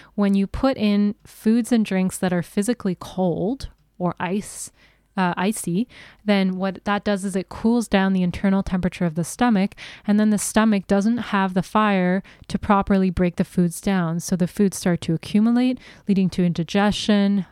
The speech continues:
bloating, gas, um, and then the cold accumulates as well, and that's what leads to the loose stools, diarrhea, undigested food in the stools, and so on.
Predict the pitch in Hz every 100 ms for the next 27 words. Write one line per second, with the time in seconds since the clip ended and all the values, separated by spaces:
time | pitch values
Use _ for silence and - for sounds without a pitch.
0 | - 180 190 190 190 190 190 - _ _
1 | 180 180 180 180 - - - - - -
2 | _ 180 175 175 180 185 180 180 180 170
3 | 165 - 254 269 226 190 - 190 180 165
4 | 165 180 165 196 202 180 170 170 - 196
5 | 180 175 180 170 - 160 175 170 170 -
6 | - 175 170 170 - 175 170 165 170 165
7 | 165 170 165 175 - 165 - 175 170 165
8 | 160 - 170 165 165 165 185 170 160